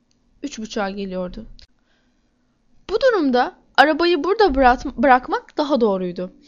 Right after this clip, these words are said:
Beyoğlu'na inip karnımı doyurmalı, orada burada vakit geçirerek akşamı beklemeliydim.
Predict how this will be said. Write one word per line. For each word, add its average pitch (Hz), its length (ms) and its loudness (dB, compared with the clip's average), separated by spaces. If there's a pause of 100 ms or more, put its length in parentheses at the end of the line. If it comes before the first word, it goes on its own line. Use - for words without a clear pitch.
(160)
Beyoğlu'na 269 520 4
inip 226 240 -4
karnımı 269 440 -2
doyurmalı, 214 520 -2 (260)
orada 320 320 0
burada 285 260 -2
vakit 302 280 -6
geçirerek 262 480 -2
akşamı 269 380 -2
beklemeliydim. 196 760 -8